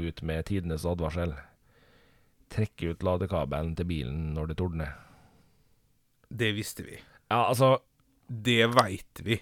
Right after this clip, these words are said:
Speaker 1: hvis det er nivået med nyheter vi skal få fra enkelte, eller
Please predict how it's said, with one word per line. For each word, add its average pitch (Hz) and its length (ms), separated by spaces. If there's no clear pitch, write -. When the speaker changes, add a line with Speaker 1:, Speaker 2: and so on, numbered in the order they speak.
Speaker 1:
hvis 160 240
det 139 360
er 170 120
nivået 151 640
med 127 240
nyheter 104 520
vi 95 100
skal 117 200
få 110 260
fra 95 300
enkelte, 98 480
eller 113 240